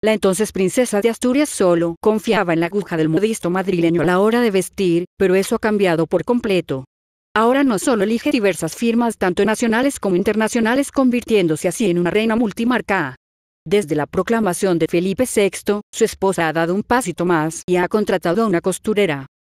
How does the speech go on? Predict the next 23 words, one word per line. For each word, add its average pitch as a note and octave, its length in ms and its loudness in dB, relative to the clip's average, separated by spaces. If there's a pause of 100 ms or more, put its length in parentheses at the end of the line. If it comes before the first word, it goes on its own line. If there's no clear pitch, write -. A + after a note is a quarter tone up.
Según A#3+ 380 2
aseguran G#3 480 2
fuentes G3 380 -2
cercanas G3+ 520 -2
a B3+ 40 0
la G#3+ 100 0
reina, D#3 460 0 (120)
a D#3 80 -2
finales D#3+ 420 0
de F#3 100 0
dos D#3 200 -2
mil F3+ 160 0
dieciséis F3+ 680 0
decidió F#3+ 640 0
que G3+ 240 4
era G#3 120 2
hora G#3 200 2
de G3 100 2
tener G3 300 2
a G#3 60 0
su B3+ 140 -2
propia E3+ 300 0
costurera. G3 680 -2